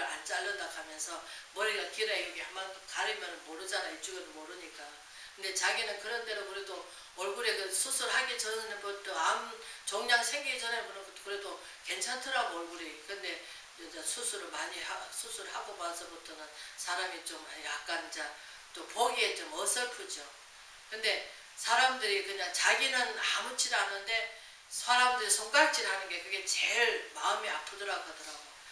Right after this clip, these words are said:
왜냐하면은 둘이 이제 이렇게 가-, 무시고 가다가 한 사람 이렇게 보면은 뒤에 가면 그 소리가 들리는데 하도 크니까 "아유, 저 아줌마 얼굴이 이상하다. 왜 저래 갖고 살지? 왜 이래?" 이러면서 막 쑥덕쑥덕한데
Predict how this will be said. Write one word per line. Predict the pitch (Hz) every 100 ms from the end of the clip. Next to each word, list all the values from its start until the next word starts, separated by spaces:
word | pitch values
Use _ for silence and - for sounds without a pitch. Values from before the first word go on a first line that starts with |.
| - -
왜냐하면은 | 208 220 196 180 185 - - - - -
둘이 | 240 240 220
이제 | 208
이렇게 | 202 202
가-, | - - - - -
무시고 | 254 - 269 254
가다가 | 220 214 233 240 240 - - -
한 | 233 -
사람 | 277 -
이렇게 | 220 220 208
보면은 | 208 202 202 220 - - - -
뒤에 | 240 247
가면 | 233 202 202 190
그 | 214
소리가 | 277 277 220
들리는데 | - - -
하도 | - 240 233
크니까 | - 262 247 240 180 - - - -
"아유, | - -
저 | - -
아줌마 | - 403 311
얼굴이 | 339 403 -
이상하다. | - - - 330 - - - - -
왜 | 175 180
저래 | 190 202
갖고 | 196 175 165
살지? | - 160 165 160 165 - -
왜 | 175 180 -
이래?" | 262 392 220
이러면서 | 233 285 277 240
막 | 233 220 - -
쑥덕쑥덕한데 | - - 359 269 - - 247 247 226 -